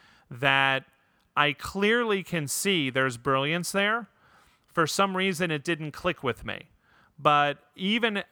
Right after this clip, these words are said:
as I kind of moved it along in the trade pile, you know, later on, I kind of recognized that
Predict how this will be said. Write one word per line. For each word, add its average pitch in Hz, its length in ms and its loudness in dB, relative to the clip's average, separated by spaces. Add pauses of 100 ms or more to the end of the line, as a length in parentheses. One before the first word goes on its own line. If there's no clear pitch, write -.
(120)
as 165 280 0
I 151 200 2
kind 165 320 -2
of 131 180 -4
moved 165 440 0
it 170 100 0
along 151 380 0
in 131 100 -6
the 123 80 -6
trade 165 320 0
pile, 113 560 0
you 139 100 -2
know, 117 400 -2
later 135 480 0
on, 123 440 0 (480)
I 135 200 2
kind 156 260 0
of 135 140 -2
recognized 147 800 0
that 131 240 0